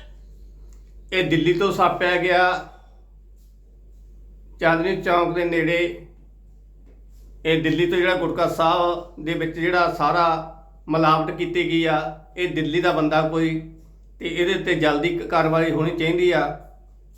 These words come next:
ਤੇ ਤਾਂ ਕਿ ਲੋਕ ਜਿਹੜੇ ਅੱਗੇ ਤੋਂ ਇਸ ਤਰ੍ਹਾਂ ਦੀ ਹਰਕਤਾਂ ਨਾ ਕਰ ਸਕ-, ਸਕਣ।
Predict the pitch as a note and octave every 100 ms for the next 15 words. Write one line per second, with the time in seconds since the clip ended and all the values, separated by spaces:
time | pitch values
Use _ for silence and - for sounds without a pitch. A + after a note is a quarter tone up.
0 | - F3 E3+ D#3+ E3+ F3+ D#3+ D#3+ D#3 E3+
1 | E3+ D3 D#3 D#3 D3+ D#3 - - D#3+ D#3+
2 | E3 D#3+ D#3+ D3+ C#3+ - D#3 D#3 C#3+ C#3+
3 | D3 - D#3+ - - C#3+ E3 E3+ D3